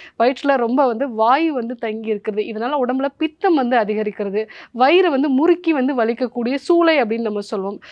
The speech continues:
So, பித்தம் அதிகமாகி உடம்புல வந்து வாயு வந்து தங்குறது, பித்த வாயு அப்படின்னு சொல்லக்கூடியது, மயக்கம், கிறுகிறுப்பு, இந்த மாதிரி பிரச்சனை இருக்கிறவங்க, so, சரியா வந்து மோஷன் போக மாட்டேங்குது,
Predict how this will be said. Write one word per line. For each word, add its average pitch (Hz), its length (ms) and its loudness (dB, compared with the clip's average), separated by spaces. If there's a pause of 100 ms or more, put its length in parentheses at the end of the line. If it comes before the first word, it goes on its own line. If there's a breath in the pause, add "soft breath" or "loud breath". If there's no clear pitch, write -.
So, - 200 -6
பித்தம் 359 360 2
அதிகமாகி 262 680 0
உடம்புல 240 400 0
வந்து 247 200 -4 (120)
வாயு 320 340 4
வந்து 247 280 -2
தங்குறது, 208 440 -4
பித்த 254 260 -2
வாயு 214 380 0
அப்படின்னு 208 340 -2
சொல்லக்கூடியது, 202 500 -4 (360 loud breath)
மயக்கம், 233 680 -2
கிறுகிறுப்பு, 240 500 0 (140)
இந்த 254 120 0
மாதிரி 233 300 0
பிரச்சனை 220 480 -4
இருக்கிறவங்க, 202 480 -4 (440 loud breath)
so, - 160 -6
சரியா 339 380 4
வந்து 294 220 2 (100)
மோஷன் 277 320 0
போக 226 220 -2
மாட்டேங்குது, 208 600 -2